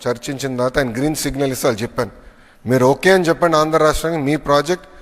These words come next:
మన ప్రాజెక్ట్ అవుతుంది, నేను తీసుకొస్తాం, అది మా బాధ్యత అని చెప్పా. ప్రధానమంత్రి గారితో మూడు సార్లు ఈ విషయం గౌరవ ముఖ్యమంత్రి చంద్రబాబు, చంద్రబాబు నాయుడు గారు చర్చించారు. అందుకే ఈరోజు భారతదేశంలోనే అతి పెద్ద స్టీల్ ప్లాంట్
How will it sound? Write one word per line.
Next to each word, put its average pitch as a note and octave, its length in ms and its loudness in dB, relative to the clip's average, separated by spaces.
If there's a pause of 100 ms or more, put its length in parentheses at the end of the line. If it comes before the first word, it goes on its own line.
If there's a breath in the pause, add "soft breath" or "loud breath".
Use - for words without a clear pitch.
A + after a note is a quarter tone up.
(180 loud breath)
మన C3 200 0
ప్రాజెక్ట్ C#3+ 500 -2
అవుతుంది, D3 380 -2
నేను C3 200 0
తీసుకొస్తాం, B2 720 -8 (120)
అది A#2+ 140 -8
మా C3 120 -2
బాధ్యత A#2 420 -2
అని G#2+ 160 -6
చెప్పా. - 240 -16 (960 soft breath)
ప్రధానమంత్రి E3+ 720 2
గారితో D3+ 340 0
మూడు D3+ 420 4
సార్లు D3+ 280 0
ఈ B2+ 40 -8
విషయం A#2+ 420 -10 (460 soft breath)
గౌరవ B2+ 180 0
ముఖ్యమంత్రి C#3 600 -4 (100)
చంద్రబాబు, B2+ 520 2 (320)
చంద్రబాబు C#3 420 4
నాయుడు C3 180 -4
గారు D3+ 280 -6
చర్చించారు. D#3+ 480 -8 (1800)
అందుకే D#3+ 360 2
ఈరోజు D#3 520 0
భారతదేశంలోనే E3 1080 0
అతి C3 340 -6
పెద్ద D#3+ 460 -2
స్టీల్ D#3 440 -4
ప్లాంట్ C#3+ 400 -4